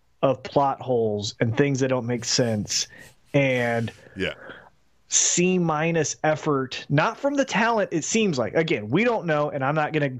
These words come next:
Speaker 1: Dave Meltzer and say, like, "Actually, Road Dogg is the one that's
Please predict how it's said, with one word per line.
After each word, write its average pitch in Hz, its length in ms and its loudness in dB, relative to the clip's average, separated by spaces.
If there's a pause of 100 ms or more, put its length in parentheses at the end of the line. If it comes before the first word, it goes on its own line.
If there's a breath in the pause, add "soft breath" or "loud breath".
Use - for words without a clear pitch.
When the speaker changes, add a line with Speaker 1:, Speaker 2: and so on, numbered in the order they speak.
(160)
Speaker 1:
Dave 147 300 2
Meltzer 139 520 0
and 135 100 -4
say, 135 220 2
like, 127 220 -2
"Actually, 131 420 0
Road 131 300 2
Dogg 104 280 -2
is 107 200 0
the 117 80 4
one 120 260 2
that's - 300 0